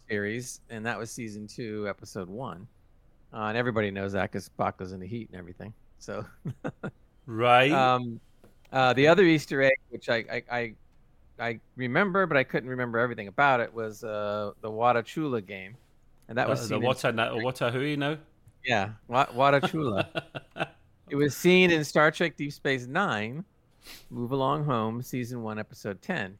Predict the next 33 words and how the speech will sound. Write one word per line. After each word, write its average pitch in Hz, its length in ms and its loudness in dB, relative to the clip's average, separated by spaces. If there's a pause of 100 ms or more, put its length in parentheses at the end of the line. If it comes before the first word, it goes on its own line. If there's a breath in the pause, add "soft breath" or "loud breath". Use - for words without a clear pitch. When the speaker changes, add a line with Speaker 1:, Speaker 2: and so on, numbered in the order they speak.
(160)
Speaker 1:
The 117 60 -10
game 123 340 -2
trapped 120 320 -2
players 113 320 0
in 107 80 -8
a 107 40 -6
pocket 123 380 -6
dimension, 101 560 -12
forced 107 240 -12
them 104 120 -14
to 98 40 -16
solve 101 400 -8 (420)
escape 131 460 -4
room 107 220 -8
puzzles 101 440 -2
before 104 300 -12
they 95 140 -10
could - 160 -20
get - 120 -14
out. 101 240 -6 (380)
Speaker 2:
Which 156 240 -2
comes 110 320 6
Speaker 1:
And 104 80 -2
Speaker 2:
back 131 240 8
Speaker 1:
that 131 60 -4
Speaker 2:
later 123 320 0
on 117 160 4
in 110 80 -4
the 110 40 0
episode. 98 440 -4 (680)
Speaker 1:
Right, 110 300 2
we'll 113 140 2
ex-, - 180 -6